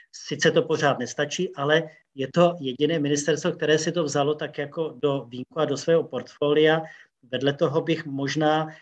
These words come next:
jmenoval jako hrdinu, eh, Ministerstvo průmyslu a obchodu, jako hrdinu, protože, eh,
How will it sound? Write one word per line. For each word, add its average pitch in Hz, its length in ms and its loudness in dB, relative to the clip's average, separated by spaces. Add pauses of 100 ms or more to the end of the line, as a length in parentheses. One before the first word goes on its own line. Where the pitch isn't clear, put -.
(220)
jmenoval 147 460 4
jako 151 240 2
hrdinu, 147 600 0
eh, 143 240 -2
Ministerstvo 139 560 -2
průmyslu 147 440 -2
a 175 80 0
obchodu, 143 520 -2 (320)
jako 143 280 0
hrdinu, 160 460 -2
protože, 156 720 4 (400)
eh, 139 300 -6